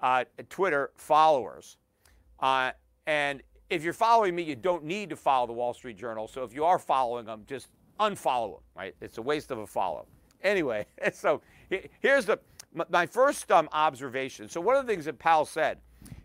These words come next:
is he said, "We need to weaken economic growth," because he wants to lower inflation. And so he's looking at the economy and he's saying, "Oh, you know,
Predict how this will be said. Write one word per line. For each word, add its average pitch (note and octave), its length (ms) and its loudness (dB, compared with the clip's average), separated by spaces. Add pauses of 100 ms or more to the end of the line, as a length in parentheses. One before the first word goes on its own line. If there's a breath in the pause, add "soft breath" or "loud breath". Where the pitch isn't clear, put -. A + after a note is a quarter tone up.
is D#3 120 -6
he D#3 120 -6
said, F#3+ 220 -2
"We F3+ 120 -8
need C#4+ 240 -4
to G#3+ 100 2
weaken F3+ 380 -6
economic C#3 480 -4
growth," - 340 -6 (1040)
because E3 300 -2
he F3+ 100 -10
wants G#3 300 0
to G#3+ 100 -4
lower E3 360 0
inflation. C3+ 520 -8 (340 soft breath)
And C#3 140 -10
so E3 160 -4
he's C#3 220 -10
looking G3 300 -6
at E3 160 -2
the D3+ 100 -10
economy G#3 460 -2
and C3+ 80 -14
he's C3+ 100 -14
saying, E3 180 -10
"Oh, B3+ 120 2
you A#3 100 -8
know, G#3 180 -2